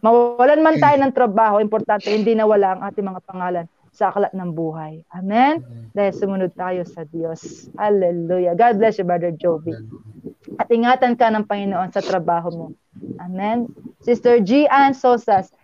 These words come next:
Speaker 1: yes, true to God in Jesus' name. Amen. Salamat sa mga kapatid kay Kristo Jesus. Patuloy na nading, nadilig ang mga tigang na lupa na nagiging sariwa ang mga su-, suhe at lumalago.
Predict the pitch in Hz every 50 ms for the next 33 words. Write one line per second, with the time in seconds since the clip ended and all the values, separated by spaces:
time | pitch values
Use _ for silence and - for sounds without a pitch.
0 | - - - 220 262 311 339 320 311 - - - - 302 311 302 269 240 - -
1 | 247 226 202 247 247 247 233 220 233 220 214 - 240 247 233 - 240 233 233 175
2 | - 226 214 208 - 214 233 240 240 226 208 196 180 202 208 214 220 220 226 226
3 | 214 - - 214 202 196 196 - 202 202 214 208 - - 247 247 - - 226 214
4 | 220 - 233 226 226 226 220 220 208 - - 202 196 - - - - - - 196
5 | _ _ - 185 185 - - - - 202 214 208 - 233 233 233 240 233 233 233
6 | 233 233 247 247 233 220 220 202 185 220 233 226 233 233 226 - _ - - -
7 | - 208 220 196 190 180 240 240 214 226 262 269 240 226 226 - - - - -
8 | - 233 233 233 233 226 226 226 - - - - 190 254 285 302 285 254 226 220
9 | 220 220 220 208 247 254 247 - 233 220 196 - 214 214 208 208 208 190 226 233
10 | 190 226 220 214 - 214 208 202 226 233 233 233 214 - 214 214 208 202 202 208
11 | 214 226 254 - - _ _ - - - - - - - 262 262 247 202 - -
12 | - - 277 269 254 214 - 240 262 220 185 - - 202 208 - 220 220 214 214
13 | 220 220 220 220 208 190 214 208 175 -